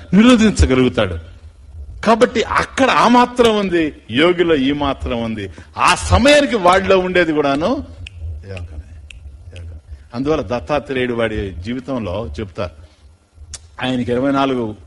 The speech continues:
మంది గురువుల్లో చేపలు పట్టేవాడు ఒక గురువు. మొత్తం ఆయనకి ఇట్లాగే కదా ప్రకృతిలో, నేను రాశాను, మీరు చదివి ఉంటారు అప్పుడు అవధూత గీతలో.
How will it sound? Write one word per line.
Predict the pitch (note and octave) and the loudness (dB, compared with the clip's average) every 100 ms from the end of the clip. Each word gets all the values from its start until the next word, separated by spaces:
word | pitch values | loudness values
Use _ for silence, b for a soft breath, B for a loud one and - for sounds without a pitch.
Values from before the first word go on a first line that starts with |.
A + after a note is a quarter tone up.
| - A2+ | -16 -8
మంది | A#2 G#2 | -6 -6
గురువుల్లో | F2 B2 C#3 G#2 B2 G#3 C#3+ B B - | -6 -2 -2 -2 -2 -2 -4 B B -6
చేపలు | F#3 G3 | -4 -2
పట్టేవాడు | F3+ E3 E3 D3+ | 0 0 0 -2
ఒక | B2+ | -4
గురువు. | C3 C3 F#2 - - - - - - - - - - - - - - - - _ _ _ - - - | -6 -8 -8 -16 -20 -20 -20 -20 -20 -20 -20 -18 -18 -18 -18 -18 -20 -20 -20 _ _ _ -20 -20 -16
మొత్తం | B3 - - | -14 -10 -2
ఆయనకి | A3 G#3 D#3+ | 0 0 -6
ఇట్లాగే | E3 G3+ F#3+ | -4 -4 -2
కదా | C3 G2 | -4 -4
ప్రకృతిలో, | F2 C3 - D3 A2+ D#2+ D#2+ - - - - A2+ | -6 -8 -6 -6 -4 -6 -8 -14 -20 -20 -14 -8
నేను | G#2+ | -4
రాశాను, | C#3+ - E3 | -4 -2 -2
మీరు | A#2 G2 B2+ | -2 -2 -4
చదివి | B2+ C3 | -4 -4
ఉంటారు | A#2 F2 D#2+ | -4 -6 -8
అప్పుడు | D#2+ D#2+ D#2 - - - - G#2+ | -10 -10 -10 -12 -20 -20 -10 -6
అవధూత | A2+ A2+ G2+ | -2 0 0
గీతలో. | G2+ E2 D#2 | -2 -4 -8